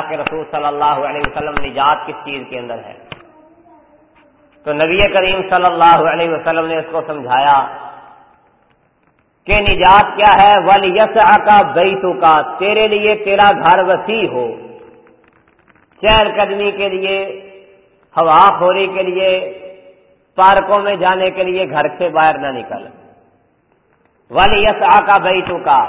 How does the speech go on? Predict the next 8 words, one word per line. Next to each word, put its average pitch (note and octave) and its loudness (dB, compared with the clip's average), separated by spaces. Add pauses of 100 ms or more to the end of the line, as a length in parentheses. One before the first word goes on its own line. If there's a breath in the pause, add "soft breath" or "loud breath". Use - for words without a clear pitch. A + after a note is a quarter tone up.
(920)
تیرے G#3+ -2
لیے A3 2
تیرا G#3 2
گھر F#3 0
وسیع F#3+ -6
ہو، F3+ -2 (840)
تو G#3+ -2
اس G3 -4